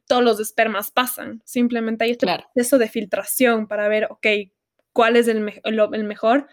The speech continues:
Speaker 1: para tener un óvulo. Y luego los espermas, una vez que llegan al, al,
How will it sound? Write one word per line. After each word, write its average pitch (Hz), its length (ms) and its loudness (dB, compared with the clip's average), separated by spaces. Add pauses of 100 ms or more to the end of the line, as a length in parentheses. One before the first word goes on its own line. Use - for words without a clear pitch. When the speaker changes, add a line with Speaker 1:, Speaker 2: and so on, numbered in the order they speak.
(400)
Speaker 1:
para 214 220 2
tener 220 280 0
un 226 140 2
óvulo. 226 380 0
Y 233 80 -6
luego 254 160 4
los 359 140 0
espermas, 262 460 0
una 269 140 4
vez 294 180 2
que 277 140 2
llegan 240 560 2
al, 208 600 -6
al, 208 580 -10